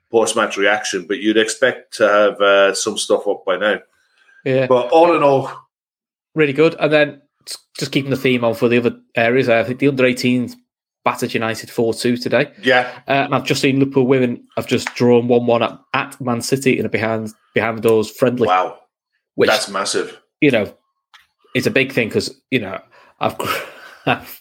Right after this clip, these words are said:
Speaker 2: grown up watching the women watchers get, get hammered by City. A one one
Speaker 1: Yeah.
Speaker 2: in a friendly against City, again, it's another positive step. So, look, in terms of Liverpool, you know, all, all areas of the club, it's going really, <laughs> it's going really
Speaker 1: It's going
Speaker 2: well.
Speaker 1: really well.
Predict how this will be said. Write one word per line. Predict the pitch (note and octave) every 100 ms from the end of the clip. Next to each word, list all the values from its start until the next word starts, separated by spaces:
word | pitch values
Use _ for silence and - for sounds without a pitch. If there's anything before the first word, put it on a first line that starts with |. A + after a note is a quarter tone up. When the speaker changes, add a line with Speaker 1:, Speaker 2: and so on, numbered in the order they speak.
| -
Speaker 2:
grown | C3+ B2+
up | A2+
watching | G2+ A2+
the | A#2
women | A2
watchers | A2 - G#2
get, | G#2 - - - _
get | - -
hammered | - - - - G#2 G2+ F#2
by | - D2+
City. | - G2+ - - _ _ _ -
A |
one | C#3 E3+
one | D3
Speaker 1:
Yeah. | C3+
Speaker 2:
in |
a | B2
friendly | C3 A#2+
against | A2 G#2
City, | C3 A2
again, | G#2+ B2+ A2+ - - - _
it's | C3
another | B2+ A#2+ A2+ - _ _ -
positive | A#2+ -
step. | - A#2+ -
So, | B2+ B2
look, | G3 G3+ _ _ _ _ -
in |
terms | - A#2+
of | A2
Liverpool, | C3+ A2 A2+ - _ _ _ -
you | C#3+
know, | G2+ A2+
all, | A2+ C3+ - -
all | C3+ D3
areas | A2 G#2
of | G2+
the |
club, | G#2 A#2+
it's | G#2+
going | A2+ G2
really, | G#2 G2+ -
<laughs> | _
it's | B2+ -
going | A#2+ G#2+
really | G2+ G2+
Speaker 1:
It's |
going | A2+
Speaker 2:
well. | C#3
Speaker 1:
really | F#2+ F#2
well. | F#2+ G2 G3